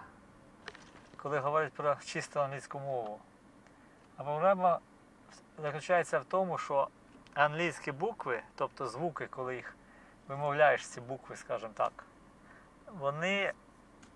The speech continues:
в більшості випадків не похожі на звуки, які у вас від рідної мови. Ну, в даному випадку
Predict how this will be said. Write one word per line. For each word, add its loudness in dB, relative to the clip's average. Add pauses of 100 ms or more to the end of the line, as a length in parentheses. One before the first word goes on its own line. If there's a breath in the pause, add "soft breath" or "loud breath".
в -14
більшості -4
випадків -2
не -2
похожі 2
на 2
звуки, -4
які -4
у -6
вас 2 (640 loud breath)
від -6
рідної 0
мови. -2
Ну, -6
в -10
даному 6
випадку -6